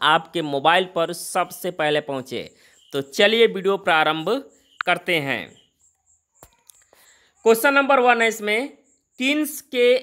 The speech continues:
रोजगार सिद्धांत का मूल बिंदु है? किन्स के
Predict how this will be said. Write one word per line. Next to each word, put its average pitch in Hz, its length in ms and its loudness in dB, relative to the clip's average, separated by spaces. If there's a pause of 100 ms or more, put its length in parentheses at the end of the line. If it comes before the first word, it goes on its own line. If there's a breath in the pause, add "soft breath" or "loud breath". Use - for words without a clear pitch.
(120)
रोजगार 202 800 0
सिद्धांत 175 880 -4
का 185 400 0
मूल 180 420 -4
बिंदु 160 420 -4
है? 147 280 4 (800 soft breath)
किन्स 262 420 -4
के 208 400 0